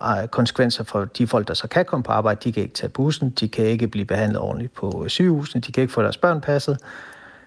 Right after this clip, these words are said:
Øh, børnene modtager ikke ordentlig undervisning i skolen og så videre. Det er ikke en holdbar situation,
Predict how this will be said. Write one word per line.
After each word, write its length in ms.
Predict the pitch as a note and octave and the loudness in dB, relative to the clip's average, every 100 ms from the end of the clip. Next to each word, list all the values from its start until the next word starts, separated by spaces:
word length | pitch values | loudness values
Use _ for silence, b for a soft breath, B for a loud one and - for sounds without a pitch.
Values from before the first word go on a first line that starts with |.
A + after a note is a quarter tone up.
| B - | B 0
Øh, 580 | C3 A#2 A2 G#2+ G#2 A2 | 2 4 4 4 2 2
børnene 340 | G#2+ D3+ B2+ A2+ | 2 2 2 2
modtager 360 | B2+ B2+ B2+ | 2 2 2
ikke 140 | A2+ A#2+ | 2 4
ordentlig 240 | A#2 G#2+ | 4 4
undervisning 520 | A#2 B2 A#2+ - A#2 | 4 4 2 0 -4
i 60 | - | -4
skolen 400 | - D#3 E3 E3 | 0 4 4 4
og 80 | C3+ | 0
så 140 | B2 | 0
videre. 160 | A#2+ A#2 - | 2 2 0
Det 140 | G#2 | -2
er 40 | |
ikke 140 | F#2+ - | -2 -4
en 60 | |
holdbar 420 | - G#2+ A2 G#2+ G2 | 0 2 2 2 2
situation, 680 | - G#2+ G#2+ - A2 G#2+ | 0 -4 -4 0 2 0